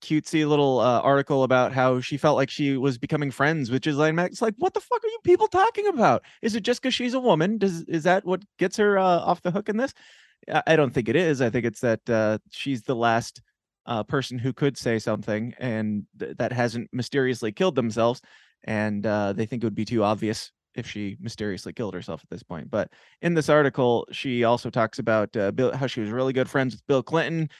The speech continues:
and she understands that she doesn't, like, uh, that he does, wouldn't want to associate anymore, but they were good friends. She says the same about Donald Trump too. So it's like,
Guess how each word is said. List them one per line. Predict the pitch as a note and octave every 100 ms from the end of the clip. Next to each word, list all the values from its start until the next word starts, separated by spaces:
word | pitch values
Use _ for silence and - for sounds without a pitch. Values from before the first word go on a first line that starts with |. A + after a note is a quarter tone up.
| _
and | A2+
she | A#2+
understands | B2 A2+ C3+ B2+ A#2+
that | A#2 -
she | B2+
doesn't, | B2+ B2 A2 -
like, | A#2+ A2 _ _ _ _ _
uh, | B2 A#2+ G#2
that | A#2+
he | C3 C3
does, | C3+ - -
wouldn't | A#2+ D3 A#2+
want | C3
to | B2
associate | A#2 D#3 C#3+ C3+ C3+ B2+ -
anymore, | C3+ C3 C3 C3 B2+ B2+
but | A#2 A2+ A2 -
they | A#2+
were | A#2
good | A#2 -
friends. | C3+ C3+ C3+
She | -
says | F#3 E3+
the | D#3+
same | F3+ E3+
about | D#3 D3
Donald | D3+ C#3
Trump | - E3+ - -
too. | F3+ A#2
So | G#2+ C3+
it's | C3 D#3
like, | C#3 -